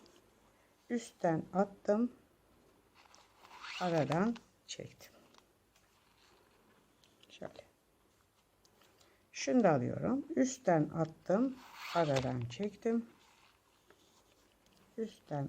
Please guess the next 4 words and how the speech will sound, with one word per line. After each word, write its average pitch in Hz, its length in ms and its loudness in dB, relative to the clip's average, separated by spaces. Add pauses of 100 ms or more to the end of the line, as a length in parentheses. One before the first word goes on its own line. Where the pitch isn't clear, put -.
attım. 190 600 -4 (1600)
Şöyle. 170 340 -4 (1900)
Aradan 170 500 2 (400)
çektim. - 460 -18